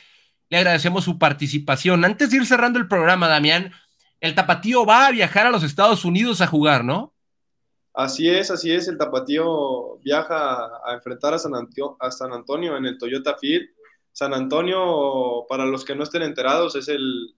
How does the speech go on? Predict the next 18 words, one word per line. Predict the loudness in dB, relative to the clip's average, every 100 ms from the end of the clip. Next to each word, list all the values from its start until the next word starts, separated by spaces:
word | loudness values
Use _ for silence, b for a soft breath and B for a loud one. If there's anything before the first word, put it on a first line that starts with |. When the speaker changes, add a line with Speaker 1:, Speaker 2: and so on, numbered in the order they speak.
| _
Speaker 2:
el | -12 -12 -10
ganó | -6 -4 0
la | 2 2 2 0 -2 -4 -6
U | -2 0
S | 0 0 0
L | 0 -2
en | -4
el | -8
dos | -12 -12
mil | -10
veintidós. | -10 -8 -4 -4 -6 -14 _ _
Tapatío | -6 -4 -2 -2
es | 0
el | -2
campeón | -4 -4 -4
de | -4
campeones | -6 -6 -6 -6 -4
de, | -4 -4 -4 -6 -12